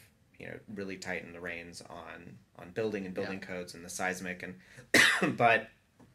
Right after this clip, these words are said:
Speaker 1: really, it has, it's nothing to do with the seismic. I mean, it's, it's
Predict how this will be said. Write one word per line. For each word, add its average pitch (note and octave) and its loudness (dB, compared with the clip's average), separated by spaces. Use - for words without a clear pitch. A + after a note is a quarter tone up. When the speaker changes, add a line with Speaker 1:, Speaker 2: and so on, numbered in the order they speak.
Speaker 1:
really, G3+ 4
it C#3 4
has, B2 2
it's C3 -4
nothing G3+ -2
to B2 0
do G#2+ 0
with G2+ 0
the G#2 -4
seismic. F#2 -2
I G2+ -4
mean, G2 -4
it's, F#2+ -10
it's - -8